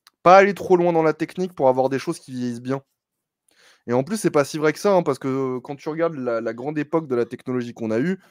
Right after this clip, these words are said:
les consoles, c'était japonais, ton putain de Walkman, il était japonais, ta putain de chaîne hi-fi était japonaise,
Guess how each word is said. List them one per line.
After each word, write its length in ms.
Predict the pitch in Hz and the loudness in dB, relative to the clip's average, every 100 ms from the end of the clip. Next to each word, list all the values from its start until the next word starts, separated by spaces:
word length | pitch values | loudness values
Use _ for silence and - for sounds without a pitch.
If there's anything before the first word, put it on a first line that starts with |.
| _ | _
les 200 | 143 175 | 0 2
consoles, 400 | 180 180 175 185 | 2 0 2 2
c'était 180 | 170 170 | 2 0
japonais, 420 | 156 160 170 151 | 2 2 2 0
ton 120 | 127 143 | -2 -6
putain 260 | 170 175 | -6 -4
de 60 | 170 | 2
Walkman, 420 | 160 156 170 160 | 2 2 0 0
il 80 | 151 | -2
était 180 | 131 131 | -4 -2
japonais, 420 | 135 147 143 160 | -2 0 -2 -2
ta 100 | 151 | -4
putain 240 | 139 131 | -6 -6
de 60 | 147 | -4
chaîne 180 | 151 147 | -4 -6
hi-fi 180 | - | -2
était 220 | 143 135 131 | -2 -2 -2
japonaise, 460 | 139 143 143 156 | -2 -2 -4 -4